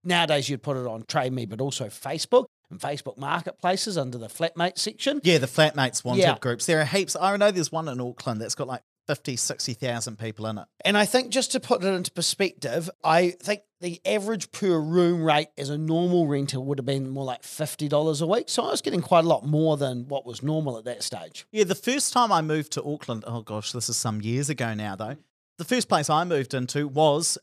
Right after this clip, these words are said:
Speaker 2: a room by room rental like that.
Speaker 1: Yeah.
Speaker 2: Standard, I think it was a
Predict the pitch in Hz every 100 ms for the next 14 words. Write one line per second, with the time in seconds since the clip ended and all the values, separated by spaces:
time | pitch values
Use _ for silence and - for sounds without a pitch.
0 | 139 135 123 120 117 - _ - 143 160
1 | 143 127 135 127 147 143 135 131 147 -
2 | 127 - - 202 202 196 180 139 165 127
3 | 117